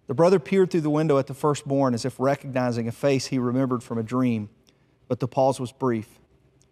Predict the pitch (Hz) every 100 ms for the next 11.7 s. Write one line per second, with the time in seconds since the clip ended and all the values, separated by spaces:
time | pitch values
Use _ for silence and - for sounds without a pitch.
0 | _ _ _ - 123 165 165 160 143 139
1 | 156 151 147 147 139 139 147 139 - 156
2 | 139 131 139 135 123 120 123 135 113 107
3 | 156 202 196 185 170 131 - 143 139 143
4 | 139 135 120 123 123 123 135 - _ _
5 | _ 147 139 120 135 156 - 147 127 104
6 | - - - - _ _ _ _ _ _
7 | _ _ - 127 127 135 123 80 _ _
8 | _ _ _ _ 123 - 127 123 110 120
9 | 127 117 - 117 113 120 107 107 _ _
10 | _ _ _ _ _ _ - 120 131 143
11 | 135 127 117 107 107 104 -